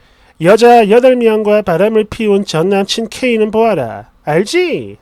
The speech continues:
나 이거 다 터트릴 거야. 네 알도. 그러니까 알 조심해라. 알았냐? 원제, 여덟 명과 바람을 피운 전 남친 K에게. 방탈하는 거 정말 죄송합니다.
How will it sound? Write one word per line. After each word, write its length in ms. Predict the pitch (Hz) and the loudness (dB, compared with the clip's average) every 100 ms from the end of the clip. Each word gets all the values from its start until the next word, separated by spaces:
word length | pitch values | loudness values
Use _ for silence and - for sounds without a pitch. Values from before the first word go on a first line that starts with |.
| _ | _
나 220 | 190 262 | 0 0
이거 180 | 247 262 | 0 -4
다 200 | - 208 | -2 -2
터트릴 460 | 247 269 - 294 330 | -2 -6 -4 -6 -4
거야. 520 | 330 339 247 214 220 | 0 0 0 -2 -6
네 120 | 185 185 | -8 -8
알도. 580 | 202 226 233 202 196 202 | -4 -4 -2 -4 -4 -8
그러니까 380 | - 196 226 220 | -8 -6 -4 -6
알 160 | 190 233 | -4 -2
조심해라. 760 | 180 170 226 233 247 208 214 - - | -2 -4 -2 0 2 2 0 -8 -4
알았냐? 560 | 247 302 285 320 381 - _ _ _ _ _ _ _ - | -2 0 0 0 -2 -6 _ _ _ _ _ _ _ -2
원제, 420 | 151 226 147 101 _ - - - | -2 -2 -6 -10 _ -20 -14 0
여덟 240 | 196 262 | 4 4
명과 320 | 254 226 220 | 4 2 2
바람을 360 | 226 170 196 208 | 0 0 2 0
피운 400 | - - 208 196 | -2 -4 -2 -2
전 220 | - 165 | -4 -4
남친 440 | 202 185 196 - 214 | -4 -4 -6 -8 -10
K에게. 600 | - 262 233 127 110 104 _ _ _ - - - _ _ - | -8 -6 -6 -8 -10 -20 _ _ _ -20 -20 -20 _ _ -6
방탈하는 500 | 170 190 233 247 240 | -2 0 2 2 2
거 80 | 247 | 0
정말 280 | 240 196 220 | -2 -2 -2
죄송합니다. 920 | 196 196 214 208 202 156 135 123 104 | -4 -2 -2 -2 -4 -4 -6 -10 -14